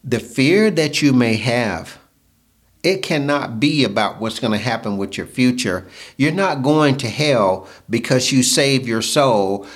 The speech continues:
by taking your soul out of a relationship that's disrespecting you.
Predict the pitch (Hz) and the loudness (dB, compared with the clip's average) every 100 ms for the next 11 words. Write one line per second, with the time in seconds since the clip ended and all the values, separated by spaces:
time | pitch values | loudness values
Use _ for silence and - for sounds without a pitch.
0 | - 110 113 113 - 170 165 147 120 120 | -6 -4 -2 -4 -2 -2 0 0 2 2
1 | 160 143 - 147 131 135 - 147 156 - | 0 0 2 2 2 0 -2 -2 -2 -2
2 | - 127 123 117 113 120 135 135 120 - | -4 0 2 2 0 0 0 0 0 0
3 | 117 120 113 - 127 - 113 - 156 135 | -2 -2 -4 -4 -4 -4 -6 -4 -2 -2
4 | 139 113 101 98 - - | -2 -2 0 -2 -6 -12